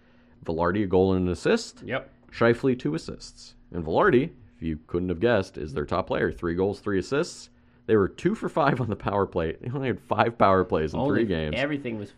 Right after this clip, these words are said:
Speaker 2: uh,
Speaker 1: And they only had seven penalty kills, but they did give up two power play
Speaker 2: Oof.
Speaker 1: goals on that. Um, so the one, the thing I wanted to say, I think it's really interesting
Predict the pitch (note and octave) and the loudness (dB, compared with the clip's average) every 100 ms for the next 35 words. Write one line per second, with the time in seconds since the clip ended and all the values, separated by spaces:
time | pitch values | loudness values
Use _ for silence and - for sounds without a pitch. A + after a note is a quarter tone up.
0 | _ _ G#2+ G2 E2+ A1+ - - _ _ | _ _ -10 -10 -10 -14 -16 -20 _ _
1 | _ _ _ - A#2 E3+ A#2 F#2 - F#2+ | _ _ _ -6 4 4 4 2 -2 0
2 | G#2+ A2 A#2 G#2+ - G#2 F#2+ F#2+ F#2 D2 | 2 4 2 2 0 0 0 -2 -4 -6
3 | C#2 C#2 C2+ - D#2+ D#2 D2+ D#2 C#2+ C#2 | -6 -8 -10 -10 -6 -6 -6 -6 -6 -8
4 | - - - - G#2 - - - F2 F#2 | -10 -14 -12 -12 -10 -12 -14 -18 -20 -20
5 | _ _ _ - - - F2 E2 E2 - | _ _ _ -20 -10 -2 0 2 0 -6
6 | - F#2 D#2+ A2+ G2 F2+ F#2 F#2+ A#2+ A2+ | 0 0 2 2 2 0 -2 0 2 4
7 | G2+ F#2+ E2+ - D2+ D2 - - D#2 - | 4 0 -2 -4 -6 -4 -8 -6 -6 -2
8 | E2+ D#2+ - E2+ E2 D#2+ E2+ E2 - D2+ | -4 -4 -4 -4 -2 -4 -8 -10 -8 -8
9 | C#2+ | -8